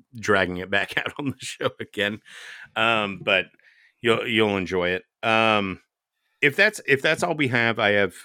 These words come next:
I have, uh, two things to say. One, Josh, I, I wanna challenge you,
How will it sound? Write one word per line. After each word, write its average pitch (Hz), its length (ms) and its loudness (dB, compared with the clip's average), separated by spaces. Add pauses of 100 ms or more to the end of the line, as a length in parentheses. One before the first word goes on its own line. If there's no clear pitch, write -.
I 101 140 0
have, 95 380 0
uh, 87 340 0 (100)
two 180 180 2
things 143 240 -2
to 139 80 -10
say. 104 220 0
One, 123 300 -2 (400)
Josh, 131 280 2
I, 127 120 2
I 117 200 -2
wanna 110 260 0
challenge 127 600 -2
you, 87 120 -14